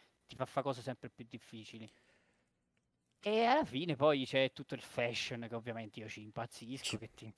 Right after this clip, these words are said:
Speaker 1: ti
Speaker 2: certo.
Speaker 1: compri i vestiti, fai il cretino. Poi tutto quello che fai qui, quando vai nel lab,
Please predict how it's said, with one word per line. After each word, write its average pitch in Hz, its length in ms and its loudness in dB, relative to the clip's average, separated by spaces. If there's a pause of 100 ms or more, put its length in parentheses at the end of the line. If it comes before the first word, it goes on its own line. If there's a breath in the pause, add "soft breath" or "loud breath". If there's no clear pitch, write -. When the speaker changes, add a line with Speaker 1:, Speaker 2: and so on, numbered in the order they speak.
(100)
Speaker 1:
ti 87 120 2
Speaker 2:
certo. - 20 -4
Speaker 1:
compri 143 400 4
i 147 40 8
vestiti, 139 720 2
fai 139 180 2
il 139 100 -2
cretino. 139 420 -2
Poi 165 300 8
tutto 170 320 0
quello 147 180 0
che 131 100 0
fai 156 320 0
qui, 139 240 -4
quando 170 360 2
vai 131 160 2
nel 123 220 -4
lab, 127 460 0